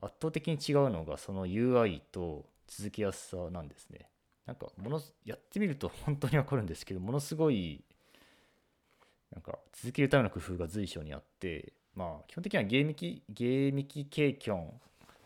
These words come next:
ではなく、ゲーミフィケーションを取り入れていて、例えばストリークといって、まあ、連続何日、え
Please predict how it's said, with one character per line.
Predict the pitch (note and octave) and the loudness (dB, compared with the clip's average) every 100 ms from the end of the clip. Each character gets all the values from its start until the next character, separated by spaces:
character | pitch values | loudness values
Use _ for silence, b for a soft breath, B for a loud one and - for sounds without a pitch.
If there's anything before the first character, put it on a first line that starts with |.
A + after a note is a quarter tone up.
| - | -4
で | G#2 | -2
は | |
な | G2 F#2 | -2 -4
く、 | - F2+ F2 D#2+ - | -4 -6 -4 -6 -4
ゲ | F#2 B2 | 2 4
ー | |
ミ | C#3+ C#3+ | 6 4
フ | - | 0
ィ | C#3+ | 2
ケ | D#3+ B2+ | 6 6
ー | |
シ | - | 4
ョ | F2 | -2
ン | D#2 | -2
を | F2 E2+ - | -2 -2 -4
取 | - F2+ | -4 -2
り | |
入 | E2 | -2
れ | |
て | - | -4
い | D2+ | -10
て、 | - A2 F#2+ D#2+ - _ - - _ - B B B B B B - - | -2 2 2 2 -6 _ -20 -20 _ -20 B B B B B B -20 -10
例 | A#2 | -2
え | D#3+ | 0
ば | A2 | 0
ス | |
ト | - | 0
リ | A2+ A2 | 0 -2
ー | - A2+ G#2 | -2 -4 -4
ク | |
と | - | -6
い | G2 | -8
っ | |
て、 | - G2+ F2+ | -6 -4 -2
ま | F#2 | -2
あ、 | F#2 _ - _ | -4 _ -20 _
連 | B2 B2 | -2 2
続 | B2+ B2 | 2 4
何 | B2+ B2+ | 6 6
日、 | A2+ - - - - _ _ _ _ - | 6 0 -6 -12 -14 _ _ _ _ -16
え | - C#2+ C#2+ C#2 C#2 | -12 -10 -10 -12 -14